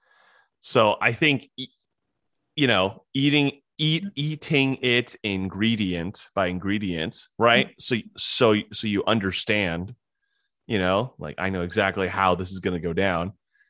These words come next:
Speaker 2: Yeah.
Speaker 1: You know, it's, it's just, like, a comfort thing.
Speaker 2: I love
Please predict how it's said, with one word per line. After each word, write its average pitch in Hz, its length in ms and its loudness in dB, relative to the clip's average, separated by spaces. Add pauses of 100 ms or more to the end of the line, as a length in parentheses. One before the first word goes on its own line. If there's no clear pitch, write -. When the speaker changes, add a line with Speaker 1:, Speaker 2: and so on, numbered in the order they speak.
(120)
Speaker 2:
Yeah. 262 160 -6
Speaker 1:
You - 80 0
know, 90 220 -4 (220)
it's, 131 140 0
it's 143 180 -2
just, 143 140 2
like, 143 80 2
a 135 80 -2
comfort 151 400 -2
thing. - 180 -14 (1300)
Speaker 2:
I 294 120 -8
love 302 260 -2